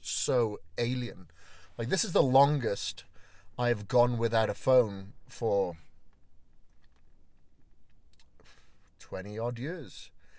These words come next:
Uh, the longest I've ever gone without speaking, forever, ever. You know, so it was definitely very alien. And, uh, you know, the voice of reason was coming in my head on the third day saying, "Look,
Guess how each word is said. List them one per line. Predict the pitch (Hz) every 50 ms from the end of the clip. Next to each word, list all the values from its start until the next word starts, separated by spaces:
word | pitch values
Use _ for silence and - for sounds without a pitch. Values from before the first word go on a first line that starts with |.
| - - - - - -
Uh, | 110 107
the | 101 113 110
longest | 117 120 123 123 123 120 - -
I've | 120 110 107 - - - -
ever | - 135 139 131 131 117 101
gone | 101 117 123 123 113 110
without | 104 101 110 110 113 107
speaking, | - - - 135 143 151 - - 101 85 82 - - - - - _ -
forever, | - - - - 101 139 170 180 147 76 - - - - - - -
ever. | - 170 220 208 156 - - - - - - - - - - - - - -
You | - 98
know, | 101 107
so | 113 - 131 127 127
it | 127 -
was | 120 110 101
definitely | - 170 170 165 - 185 165 123 107 - -
very | 104 101 117 131 127 120 117 - -
alien. | 120 113 120 127 123 113 85 87 95 - - - - - - - - - - -
And, | 127 120 120 120 117 117 110 120
uh, | 120 117 117 117 113 -
you | - 135 123
know, | 120 117
the | 107 113
voice | 104 110 143 156 170 156 -
of | 170 127 107 107 110
reason | 117 127 131 135 131 117 127 113 110
was | 110 104 - -
coming | - 131 117 117 117
in | 113
my | 110 107 107 104
head | 101 101 107 110 107 98
on | 107 101
the | 101 98
third | - - - 113 104 101 95 90
day | - 107 104 104
saying, | 101 - - 110 101 101 98 104 - -
"Look, | 113 90 82 - -